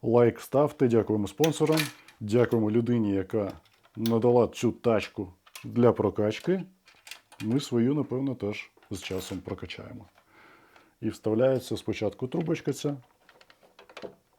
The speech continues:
О, важкувато це. Спочатку трубочка, а потім вставляємо якось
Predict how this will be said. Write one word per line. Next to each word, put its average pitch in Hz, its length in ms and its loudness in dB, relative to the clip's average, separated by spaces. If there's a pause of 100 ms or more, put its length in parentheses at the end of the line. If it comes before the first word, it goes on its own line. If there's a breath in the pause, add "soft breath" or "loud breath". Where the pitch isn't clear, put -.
(720)
О, 110 40 -12 (2000)
важкувато 113 680 -6
це. - 160 -14 (2500 soft breath)
Спочатку 120 580 2
трубочка, 156 480 4
а 113 80 8
потім 135 380 0
вставляємо 110 640 -2
якось 107 540 -2